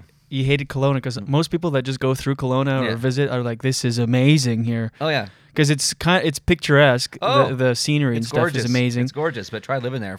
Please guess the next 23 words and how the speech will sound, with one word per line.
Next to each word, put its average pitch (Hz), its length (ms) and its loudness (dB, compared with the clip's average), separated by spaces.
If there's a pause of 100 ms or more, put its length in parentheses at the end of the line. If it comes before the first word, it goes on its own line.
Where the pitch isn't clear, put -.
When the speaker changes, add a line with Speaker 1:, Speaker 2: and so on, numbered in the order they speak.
Speaker 2:
It's - 220 -18
the 104 120 -14
worst. 101 400 -12
Yeah. - 100 0
Speaker 1:
And 160 120 6
there's 175 160 6
a, 180 80 4
there's 160 340 0
a 160 40 0
big, 180 400 2
um, 131 520 4 (480)
sort 165 320 2
of 127 100 -4
drug 147 260 6
scene 117 360 2
there. 113 180 -4
I, - 140 -2
ev-, 180 260 0
I, 180 80 2
I 180 80 2
Speaker 2:
Yeah. 175 140 2
Speaker 1:
find, 262 200 4
like, 170 220 -2